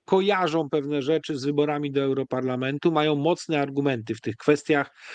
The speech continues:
że komuś zależało na tym i jeszcze na przykład był w stanie pokierować tymi, którzy tam jeszcze są w różnych miejscach porozsiewani, albo już ich ma, bo ja tutaj nie wiem, komu to bardziej naprawdę zależało na tym. No i jest taka brzydka wrzutka przed samymi wyborami do Europarlamentu.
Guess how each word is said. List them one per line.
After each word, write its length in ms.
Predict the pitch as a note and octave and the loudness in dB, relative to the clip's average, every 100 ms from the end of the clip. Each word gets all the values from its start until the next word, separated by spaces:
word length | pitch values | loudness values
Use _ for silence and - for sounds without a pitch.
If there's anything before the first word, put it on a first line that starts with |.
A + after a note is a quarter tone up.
| - | 0
że 120 | C#3 E3+ | 4 6
komuś 320 | G#3+ G3 D3+ | 4 2 0
zależało 540 | D3 C#3 B2+ C3+ C3 | 2 2 0 -2 -4
na 180 | C3 B2+ | -4 -4
tym 180 | - D#3+ - | -2 -2 0
i 140 | F#3 | 2
jeszcze 500 | G#3+ A#3+ - G3 E3+ C3 _ _ _ | 4 4 2 -2 -2 -6 _ _ _
na 200 | G#2+ A#2+ | 0 2
przykład 360 | - D3+ A2 F#2+ | 4 2 2 2
był 280 | D3+ A#3 | 4 4
w 60 | G3 | 0
stanie 380 | - E3+ D3+ D3 | 0 2 2 -2
pokierować 540 | D3 - C#3+ C#3 B2 | -2 0 2 2 -4
tymi, 240 | - D3+ C3 | -4 -4 -4
którzy 300 | - C3 B2+ | -2 0 0
tam 180 | B2+ | -2
jeszcze 260 | B2+ - B2 | -2 -2 -2
są 220 | D#3+ E3 | 2 0
w 60 | D#3 | 0
różnych 320 | D#3+ D3+ D3 | -2 -2 -4
miejscach 440 | D#3 D3+ D3+ C#3+ _ - - - | -4 0 2 0 _ -20 -12 4
porozsiewani, 720 | D#3 D#3 - E3+ D#3 D#3 D#3 | 4 4 0 0 2 0 -2
albo 420 | - C#3+ B2 G2+ | 2 2 2 -4
już 340 | F#2 A#2+ E3+ - | -4 -2 -2 -2
ich 200 | F3+ - | -8 0
ma, 180 | D#3+ D3+ | 2 2
bo 120 | C#3+ | 2
ja 140 | D3+ C#3+ | 2 0
tutaj 280 | D3 D3 | -2 -2
nie 180 | D#3+ E3+ | 2 0
wiem, 160 | C3 A#2+ | 0 -4
komu 260 | - C3 B2+ | -2 0 0
to 100 | B2 | 0
bardziej 300 | B2 A#2 A#2+ | 0 0 -4
naprawdę 340 | A#2 A#2 A2+ | -4 -2 0
zależało 480 | A2 A2 G#2+ G#2 G2+ | 0 0 0 -2 -4
na 140 | G2 G2+ | -6 -2
tym. 160 | D#3+ G3 - - - - E3+ | -2 -2 -12 -14 -14 0 4
No 100 | A#3 | 4
i 100 | A#3+ | 4
jest 180 | A3+ | 0
taka 220 | G#3 G3 F3 | 0 0 0
brzydka 380 | E3+ F3+ F3+ | -2 -2 0
wrzutka 340 | C#3 E3 - F3+ | 0 -2 -2 -2
przed 220 | D#3 C#3+ | -2 -2
samymi 380 | C#3 C#3 C#3 B2+ | -2 0 -2 -2
wyborami 540 | C3 B2+ B2 B2+ B2 | -2 0 0 0 0
do 80 | B2 | 0
Europarlamentu. 760 | A#2 A#2 A2 G#2 G2 F#2 - | 0 0 -2 -4 -6 -8 -12